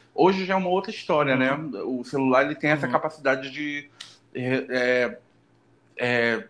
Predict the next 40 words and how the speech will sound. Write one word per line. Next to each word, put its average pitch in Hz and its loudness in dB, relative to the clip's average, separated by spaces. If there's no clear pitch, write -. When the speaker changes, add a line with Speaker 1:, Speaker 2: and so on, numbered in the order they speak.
Speaker 1:
ter 127 0
maiores 123 4
resoluções, 139 -4
mas 185 -4
não 190 -2
se-, - -8
é, 143 6
é 123 4
uma 143 4
pergunta, 175 -2
né? 131 -4
Será 131 -4
que, 143 -10
é, 120 -2
isso 131 -4
quer 135 -6
dizer 123 -10
que, 135 -2
é, 120 -2
é, 117 2
acabou 113 2
essa 156 -4
estética? 156 -2
O 117 -6
futuro 135 -4
é 123 2
outro? 151 0
É, 131 -2
quais 190 -2
são 202 -8
os 180 -8
desdobramentos 147 -4
possíveis 143 -4
com 131 2
essas 131 2
maiores 123 0
resoluções 127 -4
no 123 -6
celular, 113 2
né? 107 -4